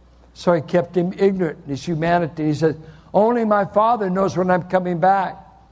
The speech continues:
As God he knows, but not as the God-man."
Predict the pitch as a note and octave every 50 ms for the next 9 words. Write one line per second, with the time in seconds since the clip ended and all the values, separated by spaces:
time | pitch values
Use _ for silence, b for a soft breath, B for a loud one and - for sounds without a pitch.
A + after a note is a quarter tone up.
0 | _ _ _ _ - D3+ D#3+ D3+ B2+ D3+ F3 F3 F3+ G3+ G#3+ F#3+ E3 D#3 D3+ D#3
1 | D#3 D#3 D#3 D#3+ E3 E3 - - - - - - - - D#3+ F3+ F3 D#3 D#3+ E3
2 | E3 D#3+ C3 A#2 D3+ C#3+ A2+ D#3 D#3 D3+ D3+ C#3+ C#3 D3+ D#3 E3 E3+ D#3+ D3+ C#3